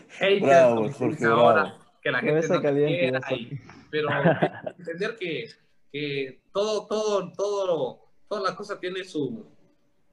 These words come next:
Speaker 1: ¿cómo te puedo decir? Tiene su lado malo, o sea, tú puedes ser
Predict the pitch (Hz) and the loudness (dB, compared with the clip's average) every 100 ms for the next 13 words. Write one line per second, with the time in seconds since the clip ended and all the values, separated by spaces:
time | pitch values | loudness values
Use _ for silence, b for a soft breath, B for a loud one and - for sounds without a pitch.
0 | _ _ _ - 269 269 - 135 123 123 | _ _ _ -6 -6 -4 -2 0 0 -4
1 | 120 165 180 180 151 175 170 202 131 113 | -6 -6 -6 -4 0 2 2 -2 -4 -6
2 | 123 - _ _ - 175 180 175 - 180 | -8 -12 _ _ -4 0 2 2 2 -2
3 | - | -4